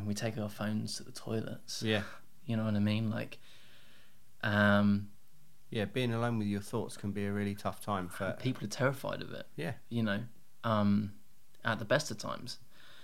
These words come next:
Speaker 2: Yeah.
Speaker 1: You know, it's like they don't wanna be alone, and if they are alone, they've gotta be watching T V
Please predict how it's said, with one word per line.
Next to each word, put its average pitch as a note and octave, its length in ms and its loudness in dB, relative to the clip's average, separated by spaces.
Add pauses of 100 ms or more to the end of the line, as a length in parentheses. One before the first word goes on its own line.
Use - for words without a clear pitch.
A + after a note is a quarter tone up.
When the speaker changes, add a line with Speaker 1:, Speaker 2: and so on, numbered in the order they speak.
(200)
Speaker 2:
Yeah. F#2+ 100 -4
Speaker 1:
You A2 60 4
know, G#2+ 260 6
it's - 140 -4
like G#2 180 2 (240)
they A#2 80 6
don't A#2+ 140 6
wanna A#2 100 6
be A2+ 140 6
alone, A2 480 10 (160)
and G#2 360 4
if G#2+ 120 -6
they G#2+ 100 6
are A#2 160 6
alone, A2+ 300 2
they've G#2 180 0
gotta G#2 200 -2
be G#2 40 -2
watching G2+ 320 -2
T G2+ 180 -2
V F#2+ 300 -6